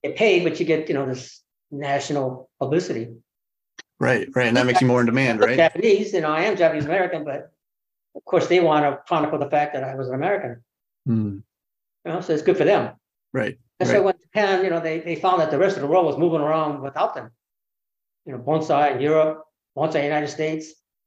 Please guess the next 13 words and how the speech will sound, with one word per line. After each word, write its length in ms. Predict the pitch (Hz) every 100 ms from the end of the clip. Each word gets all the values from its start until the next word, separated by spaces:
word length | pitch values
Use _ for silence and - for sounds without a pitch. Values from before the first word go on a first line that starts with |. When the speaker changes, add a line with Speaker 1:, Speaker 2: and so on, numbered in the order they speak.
| _ _ _ _
Speaker 1:
uh, 280 | 131 131 135 _ _
bonsai 360 | 135 151 151 143
in 60 | 135
Puerto 140 | 156
Rico 480 | 160 165 156 156 160
and 80 | 139
other 160 | 160 165
places 520 | 165 180 202 151 135
were 400 | 139 135 123 123
zooming 260 | 123 160 175
along, 420 | 160 185 190 190
and 220 | 151 135 139 _ _ _ -
Speaker 2:
Hmm. 180 | 120